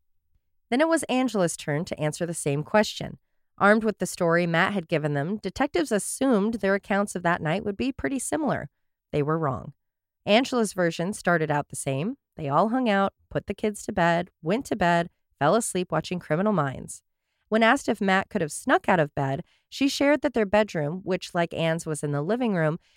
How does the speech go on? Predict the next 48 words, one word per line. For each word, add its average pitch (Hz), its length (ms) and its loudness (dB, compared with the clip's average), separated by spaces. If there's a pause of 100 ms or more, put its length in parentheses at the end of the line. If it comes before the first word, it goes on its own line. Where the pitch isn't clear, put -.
(220)
had 269 220 2
their 349 140 4
bed 208 320 4
pushed - 320 -4
up 165 180 0
against 151 320 -4
the 151 80 -6
wall, 196 440 2 (200)
and 175 160 0
Matt 202 240 2
slept - 320 0
on 156 120 -2
the 156 80 0
wall 226 320 2
side. - 420 -6 (400)
Besides 208 380 4
being 190 180 0
a 165 80 0
light 165 240 2
sleeper, 180 540 0
Angela 240 420 0
would 220 140 2
have 208 100 0
been 202 160 -2
jostled 180 460 0
awake 160 360 0
if 165 100 -8
he 165 100 -6
had 147 120 -2
crawled 180 320 2
over 165 220 0
her 151 240 0 (180)
or 196 180 2
scooched - 520 -6
to 175 100 -8
the 156 160 -4
end 131 140 -2
of 143 120 -10
the 139 60 -10
bed. 160 380 -2 (880)
When 240 140 2
officers 247 480 2
asked 190 320 4
about 180 260 4
Matt 170 240 0
and 160 140 -6
Anne's 156 280 -2
relationship, 208 640 0